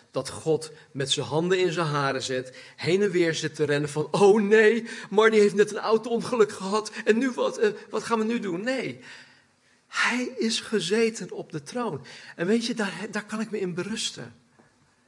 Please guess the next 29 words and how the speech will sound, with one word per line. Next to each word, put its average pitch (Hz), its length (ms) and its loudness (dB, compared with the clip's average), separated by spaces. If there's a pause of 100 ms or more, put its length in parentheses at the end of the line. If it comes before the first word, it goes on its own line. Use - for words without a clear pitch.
(960)
Ik 180 160 -2
ben 185 260 0
super 277 540 2
dankbaar 160 480 0
dat 143 140 -2
Marnie, 156 640 -4 (260)
dat 143 140 -10
Marnie 147 400 -2 (540)
gewoon 151 300 -4
heel 156 240 0
huids 143 300 -4
thuis 156 280 -2
is 190 100 -10
gekomen. 196 500 -10 (2500)
Ik - 160 -10
vind 190 160 2
het 170 80 -4
ook 160 120 -2
erg 170 260 -4
jammer 160 260 0
dat 143 160 -4
we 139 60 -8
nu 131 120 -8
geen 117 140 -10
auto 135 280 -10
hebben, 180 400 -8
maar 190 400 -4
weet 202 220 -6
je, 247 260 -6